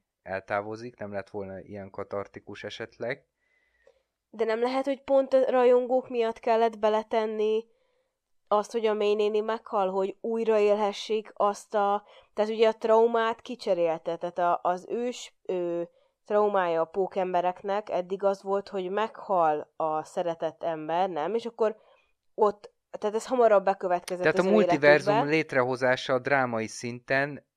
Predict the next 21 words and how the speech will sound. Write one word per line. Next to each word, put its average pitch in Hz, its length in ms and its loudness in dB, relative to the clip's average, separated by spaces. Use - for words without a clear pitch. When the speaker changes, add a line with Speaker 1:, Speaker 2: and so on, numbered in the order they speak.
Speaker 1:
az 123 160 -4
így 143 200 -6
történik 120 520 -2
meg. 101 260 -4
Én 113 160 -6
ezt 139 120 -2
Speaker 2:
Igen, 170 100 2
Speaker 1:
értem, 123 440 2
Speaker 2:
igen. 180 280 2
Speaker 1:
csak - 320 -2
nem 185 320 0
lehet, 143 480 0
ö, 139 320 0
ilyen, 156 500 -2
ilyen, 147 380 -2
ö, 127 400 -2
okok 165 440 -2
miatt, 127 640 -4
ö, 117 360 0
drámát 127 640 0
kreálni, 139 800 -4